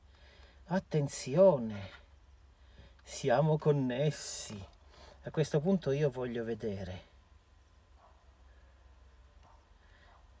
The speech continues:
subito gli errori. No code received or link down. E questo è quando io ho modificato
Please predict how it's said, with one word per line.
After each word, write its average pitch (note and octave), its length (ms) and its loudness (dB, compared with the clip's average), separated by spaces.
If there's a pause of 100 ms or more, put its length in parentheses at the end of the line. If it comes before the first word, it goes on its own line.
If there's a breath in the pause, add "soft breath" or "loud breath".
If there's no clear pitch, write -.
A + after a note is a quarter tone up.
subito - 640 -6 (1800 soft breath)
gli C3 180 -10
errori. - 500 -8 (960 soft breath)
No G3 280 2
code F3+ 360 6
received F#3 600 0
or B2 240 -2
link D#3+ 260 -2
down. A2+ 420 -4
E D3 40 -2
questo A#3+ 240 -2
è A#3 40 -2
quando F3 260 4
io F3 220 4
ho C#3+ 60 8
modificato F3+ 880 2